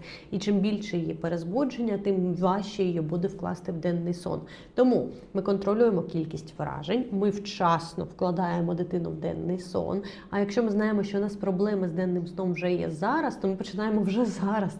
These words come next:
цим питанням щось вирішувати, аби дитина звикла, що вона спить нормально, стабільно свій денний сон. І третє і останнє: ми дитину вкладаємо в нічний сон так,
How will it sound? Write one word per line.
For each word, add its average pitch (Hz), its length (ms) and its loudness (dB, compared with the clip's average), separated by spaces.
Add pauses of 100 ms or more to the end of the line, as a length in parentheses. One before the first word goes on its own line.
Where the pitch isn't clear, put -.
цим 196 120 -2
питанням 185 580 -2
щось - 280 -4
вирішувати, 220 760 -2 (260)
аби 196 240 4
дитина 185 420 4
звикла, 170 500 0 (140)
що - 160 -8
вона 170 200 0
спить 240 400 -4
нормально, 190 440 0
стабільно 180 500 -2
свій 160 200 -6
денний 170 380 -2
сон. 151 200 -8 (520)
І 285 540 6
третє 247 420 4
і 202 140 2
останнє: 285 540 2
ми 240 220 2
дитину 254 600 4
вкладаємо 226 880 0
в 226 100 -2
нічний 196 360 0
сон 285 320 2
так, 254 340 0